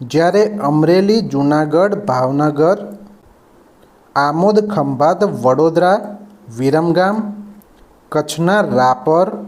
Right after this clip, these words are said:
ખેડબ્રહ્મા, આ બધા વિસ્તારોમાં યલો એલર્ટ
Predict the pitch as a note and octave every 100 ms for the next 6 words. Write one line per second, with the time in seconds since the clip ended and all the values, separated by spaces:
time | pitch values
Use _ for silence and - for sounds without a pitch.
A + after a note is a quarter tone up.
0 | - - _ _ _ - E3 F3 F3 F3
1 | E3+ F3 F3+ G#3 - - - - - _
2 | _ _ _ _ _ _ _ _ _ _
3 | _ _ _ - F#3+ F#3 G3+ G3 E3+ -
4 | E3+ F3 F#3 D#3 C#3 D3+ F#3 - C#3+ D3+
5 | F3+